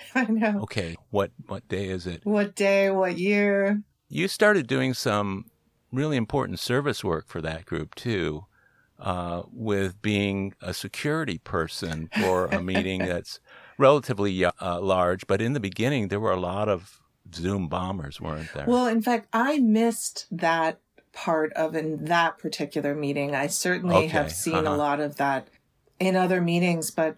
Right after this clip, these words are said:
Speaker 1: um, when
Speaker 2: Me
Speaker 1: I was
Speaker 2: too.
Speaker 1: asked to do that security commitment, um, believe it or not, there haven't been any. And I'm so relieved because it can be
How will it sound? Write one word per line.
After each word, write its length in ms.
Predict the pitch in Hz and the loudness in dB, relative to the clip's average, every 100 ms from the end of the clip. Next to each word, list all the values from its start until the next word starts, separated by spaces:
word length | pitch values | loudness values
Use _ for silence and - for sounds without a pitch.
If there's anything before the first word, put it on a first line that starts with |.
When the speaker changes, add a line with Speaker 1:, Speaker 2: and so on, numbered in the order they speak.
| - | -4
Speaker 1:
um, 300 | 165 160 151 | -2 -2 0
when 180 | 160 180 | 2 4
Speaker 2:
Me 60 | |
Speaker 1:
I 140 | 185 196 | 4 4
was 160 | 190 | 4
Speaker 2:
too. 160 | 170 151 | 0 0
Speaker 1:
asked 460 | 170 175 175 - - | 2 2 0 -4 -4
to 120 | 165 | -2
do 200 | 170 160 | 0 0
that 220 | 151 147 | 0 -2
security 720 | - 170 185 175 160 147 139 - | -4 -4 0 2 0 0 -4 -10
commitment, 600 | - 170 160 151 151 135 - - - - - | -8 -4 -2 -2 -2 -4 -8 -20 -20 -12 -2
um, 200 | 160 156 | 0 0
believe 400 | 175 170 190 202 | -2 0 2 2
it 60 | 247 | 2
or 80 | 240 | 2
not, 380 | 175 196 208 | 4 2 2
there 140 | 151 147 | 0 -2
haven't 760 | - 160 165 170 180 170 - | -2 0 0 0 0 -2 -2
been 480 | 156 175 180 151 - _ | -2 0 0 -2 -8 _
any. 480 | - 143 127 117 123 - - - | -4 -2 -2 -4 -6 -10 -20 -8
And 240 | - 175 165 | -2 0 2
I'm 220 | 160 151 | 0 0
so 280 | - 208 226 | 0 2 4
relieved 580 | 220 190 156 135 135 - | 4 2 2 0 -2 -4
because 500 | 147 - 147 143 - | -4 -2 -2 -2 -4
it 340 | 160 156 - | -2 -4 -6
can 180 | - 160 | -8 -4
be 380 | 156 151 147 | -2 0 -2